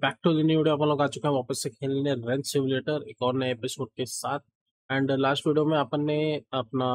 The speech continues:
like, काफी सारा pineapple sell किया था, almost I think hundred K का pineapple कुछ sell किया था अपन ने, I guess। तो वो वाले video में मैंने बोला था कि अपन next video में काफी सारा चीज sell करेंगे, तो आज अपन लोग वही करने वाले हैं। Like, uh, I think पन्द्रह सौ प्लस चीज है,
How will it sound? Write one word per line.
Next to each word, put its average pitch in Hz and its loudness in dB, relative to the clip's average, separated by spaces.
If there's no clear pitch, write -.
like, 127 -2
काफी 123 -2
सारा 139 0
pineapple 117 -2
sell 120 -4
किया 113 -4
था, - -8
almost 120 -4
I 185 0
think 190 2
hundred 117 0
K 127 -2
का 135 -2
pineapple 135 -2
कुछ 143 -8
sell 143 0
किया 143 0
था 147 -2
अपन 143 -4
ने, 151 0
I 143 -4
guess। 214 -6
तो 147 4
वो 151 4
वाले 160 4
video 151 4
में 170 2
मैंने 160 2
बोला 131 2
था 131 -2
कि - -8
अपन 127 0
next 135 -2
video 139 4
में 143 2
काफी 131 -2
सारा 139 0
चीज 127 -4
sell 123 -2
करेंगे, 120 -2
तो 143 0
आज 131 2
अपन 127 0
लोग 127 2
वही 123 4
करने 120 -2
वाले 113 -2
हैं। 165 -6
Like, 113 -6
uh, 123 -2
I 120 -4
think 160 -4
पन्द्रह 123 0
सौ 160 -2
प्लस - -4
चीज 113 -2
है, 117 -2